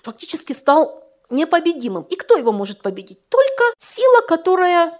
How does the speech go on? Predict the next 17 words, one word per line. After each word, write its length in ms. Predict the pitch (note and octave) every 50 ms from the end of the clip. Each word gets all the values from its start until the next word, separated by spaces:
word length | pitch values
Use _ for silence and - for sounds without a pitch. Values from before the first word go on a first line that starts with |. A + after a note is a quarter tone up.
| _ -
находится 680 | B3 C4 C4+ - - G4+ G4 F4+ F4 - - - D4 C#4
в 100 | - -
самом 480 | - - - D#4+ F#4+ G4 F#4+ F#4 F#4
свету, 580 | - - - D4 D4+ D#4+ E4 - C4+ G#3 F#3 - _
в 60 | A3 C4+
абсолюте, 640 | D4 - - - F#4+ F#4 F#4+ F4+ D4+ - - -
потому 340 | - A#3+ A3+ - C#4 D4+ D#4
что 160 | - - -
только 380 | C#4+ - E4 D#4 D4 - D#4 D#4
высшая 500 | D4+ D#4 C#4+ - - - - B3 A#3+ B3
сила 500 | B3+ - - - C#4+ B3 A3 G#3+ G3+ G3+ -
Матери 580 | A#3 A#3 C4 D#4+ F#4+ G#4+ G#4+ - D#4 A3+ F3+ - -
может 420 | G#3+ A3+ B3+ C#4 C#4+ G4 - -
поразить 760 | - E4 D4 C#4 B3+ A#3 A3 G#3 G3 F3 F3+ _ - - - _
это 220 | - A#3 A3+ A#3+
исчадие 680 | A#3 - A3+ - - - - A3+ G#3+ G3+ G3+ A3 G#3 F#3+ -
ада 340 | - F#3 F3+ - G3+ G#3